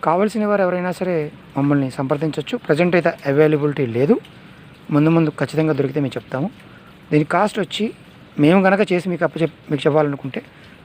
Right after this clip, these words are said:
తావీజు వచ్చేసి ఐదు వేలు అవుతుంది. అదే మీరు చేసుకుంటే ఫ్రీగా అవుతుంది, మీరు చేసుకోవడానికి ప్రయత్నం చేయండి. ఓం నమః శివాయ, శ్రీమాత్రే నమః. ఫ్రెండ్స్, నేను ఇలాంటి మరిన్ని వీడియోలు మీకోసం చేస్తూ ఉంటాను, మనకు అందుబాటులో ఉండే చెట్ల గురించి చెప్తూ ఉంటాను.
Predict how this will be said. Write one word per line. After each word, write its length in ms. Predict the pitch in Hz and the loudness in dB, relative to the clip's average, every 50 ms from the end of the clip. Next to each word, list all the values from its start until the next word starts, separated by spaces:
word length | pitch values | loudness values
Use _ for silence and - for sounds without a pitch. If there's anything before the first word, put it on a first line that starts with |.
| - - | -4 0
తావీజు 360 | 147 160 185 208 220 180 190 | 0 2 4 4 2 2 2
వచ్చేసి 300 | 165 - - 170 - 180 | -2 -4 -6 -6 -2 0
ఐదు 120 | 151 143 | 0 2
వేలు 140 | 143 151 147 | 2 0 0
అవుతుంది. 300 | 143 139 - 139 143 - - | 0 -4 -4 -8 -10 -10 -8
అదే 180 | 127 131 160 202 | -4 -2 0 2
మీరు 260 | 202 190 190 160 - | 2 2 2 2 2
చేసుకుంటే 280 | 139 - - 165 160 151 | 0 0 -2 -6 -6 -4
ఫ్రీగా 240 | 139 131 147 143 151 | 0 0 2 4 2
అవుతుంది, 340 | 147 143 143 135 - - - - - - - - - - - - - - - - | 2 2 -2 -4 -6 -8 -10 -12 -20 -20 -20 -20 -20 -20 -20 -20 -20 -14 -4 -4
మీరు 180 | 127 - - | -4 2 2
చేసుకోవడానికి 320 | 160 - - - 160 160 139 | 2 2 2 0 0 2 2
ప్రయత్నం 260 | 151 156 - 175 156 - | 2 0 0 0 -2 0
చేయండి. 300 | 170 175 175 190 247 - - - - - - - - - - - - - - - - - - - - - - - - - | 0 0 2 0 -2 -2 -4 -12 -20 -20 -20 -20 -20 -20 -20 -20 -20 -20 -20 -20 -20 -20 -20 -20 -20 -20 -20 -20 -10 -2
ఓం 180 | - 147 185 208 | 2 2 4 4
నమః 120 | 214 202 | 4 2
శివాయ, 460 | 196 - - 196 185 185 190 202 233 320 - - - | 2 0 0 0 2 2 2 2 2 0 -4 -12 -6
శ్రీమాత్రే 420 | - 151 151 156 151 143 - 143 139 | 0 2 2 4 2 2 0 -4 -10
నమః. 120 | 143 - | -10 -12
ఫ్రెండ్స్, 440 | - - - 170 196 240 226 - - - - - | -14 -8 0 2 4 4 2 0 -4 -12 -4 -2
నేను 140 | 165 165 | 0 2
ఇలాంటి 220 | 160 165 170 165 170 | 2 2 2 2 0
మరిన్ని 320 | 160 165 160 170 175 175 | 0 0 0 2 0 0
వీడియోలు 280 | 170 165 160 165 165 156 | 0 2 2 2 0 0
మీకోసం 360 | 156 151 - 151 147 - 143 - - | 0 0 0 0 -2 -2 -6 -6 -6
చేస్తూ 200 | 143 - - 160 | -8 -6 -4 -4
ఉంటాను, 280 | 156 143 151 147 196 - - - - - - - - - - - - - - | -2 -2 -2 -2 -4 -6 -12 -20 -20 -20 -20 -20 -20 -20 -20 -20 -18 -6 -2
మనకు 180 | 160 165 170 175 | 0 0 2 2
అందుబాటులో 460 | 175 180 190 208 208 185 208 202 190 | 2 2 4 2 2 2 2 0 0
ఉండే 180 | 175 175 170 170 | 0 -2 -4 -4
చెట్ల 260 | - 175 - - 180 | -4 -4 -2 0 0
గురించి 180 | 175 170 - - | 0 0 0 -4
చెప్తూ 220 | 139 - - 156 | -6 -4 -4 -2
ఉంటాను. 340 | 151 147 139 - 143 170 220 | -2 -2 -2 -4 -4 -6 -6